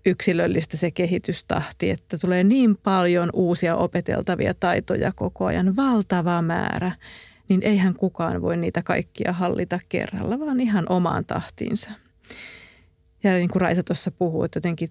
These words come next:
tärkeä kehua lasta kaikista niistä taidoista, mitä hän jo osaa, että tähän ei ehkä tarvitse kiinnittää niin paljon huomiota. Jotkut lapset tykkää mennä omaan rauhaan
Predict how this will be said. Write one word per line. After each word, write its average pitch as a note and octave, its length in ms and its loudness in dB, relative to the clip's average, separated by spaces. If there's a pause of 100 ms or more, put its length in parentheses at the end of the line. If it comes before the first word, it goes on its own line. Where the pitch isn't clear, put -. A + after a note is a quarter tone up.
tärkeä F3 520 0
kehua F3 440 0
lasta F#3 240 -2
kaikista F3 440 -2
niistä F3 260 -4
taidoista, F3 520 -2
mitä F3 200 0
hän F3 300 2
jo - 220 -2
osaa, - 400 -2
että F#3 260 -6
tähän F3 320 -2
ei - 120 -4
ehkä F#3 220 -4 (180)
tarvitse F3 400 -2
kiinnittää - 480 -2
niin E3 240 -2
paljon F3+ 320 -4
huomiota. G#3 580 -2 (580)
Jotkut C#4+ 400 0
lapset A#3 360 0 (120)
tykkää F3 640 0 (240)
mennä E3+ 340 2
omaan F3 400 0
rauhaan F3 600 0